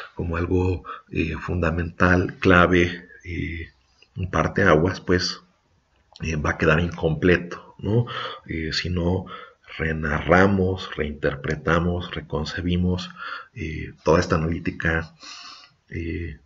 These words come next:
del Dasein desde una perspectiva fundamentalmente histórica,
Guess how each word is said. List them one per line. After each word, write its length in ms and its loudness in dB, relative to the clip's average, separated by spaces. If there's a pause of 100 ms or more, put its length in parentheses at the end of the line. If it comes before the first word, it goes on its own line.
del 220 6
Dasein 360 4
desde 180 -4
una 140 2
perspectiva 540 0
fundamentalmente 760 2
histórica, 680 0